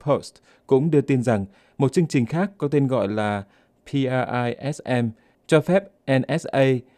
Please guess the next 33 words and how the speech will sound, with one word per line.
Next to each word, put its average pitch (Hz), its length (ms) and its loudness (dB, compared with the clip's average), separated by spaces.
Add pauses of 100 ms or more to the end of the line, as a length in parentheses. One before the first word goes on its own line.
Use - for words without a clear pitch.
(160)
và 123 180 4
Cục 131 180 -2
Điều 123 120 2
tra 143 180 -2
Liên 143 160 2
bang 139 180 2
Mỹ 139 200 0
tiếp 214 260 2
cận 139 240 0
các 156 160 -4
máy 135 160 2
chủ 120 320 0 (220)
của 120 120 0
các 170 100 0
công 165 180 2
ty 156 220 2
cung 151 180 -2
cấp 190 160 0
dịch 117 180 -4
vụ 117 120 0
Internet 123 420 0
lớn. 120 280 2 (540)
Các 196 80 4
giới 185 100 4
chức 208 160 0
Mỹ 175 200 4
không 170 280 0
bác 185 120 0
bỏ 120 260 2 (280)
các 156 180 -4
tin 139 140 4
tức 185 180 0
này. 110 260 2